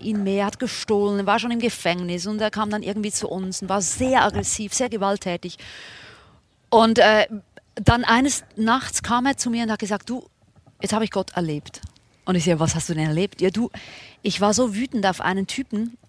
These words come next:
und ich wollte den wirklich umbringen, hab mir eine Wa-, Waffe besorgt, bin die Straße entlang gelaufen, zu, um zu dem nach Hause zu gehen, ihn umzubringen.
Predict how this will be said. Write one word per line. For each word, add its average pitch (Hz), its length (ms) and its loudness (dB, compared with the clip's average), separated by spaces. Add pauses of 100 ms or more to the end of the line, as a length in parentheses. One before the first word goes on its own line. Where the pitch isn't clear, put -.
(140)
und 190 100 -6
ich 185 140 -6
wollte 214 200 2
den 202 140 -2
wirklich 196 280 -4
umbringen, 170 420 -4
hab - 100 -4
mir 185 80 -4
eine 175 160 -4
Wa-, 170 160 -6
Waffe 226 300 2
besorgt, 214 420 0 (400)
bin 185 120 -6
die 165 80 -6
Straße 196 420 2
entlang 208 280 -2
gelaufen, 185 600 -4
zu, 180 220 -4 (380)
um 214 160 -2
zu - 140 -4
dem 202 140 -2
nach 196 180 -2
Hause 220 260 -4
zu - 140 -6
gehen, 208 220 -2
ihn 196 100 -2
umzubringen. 190 640 -4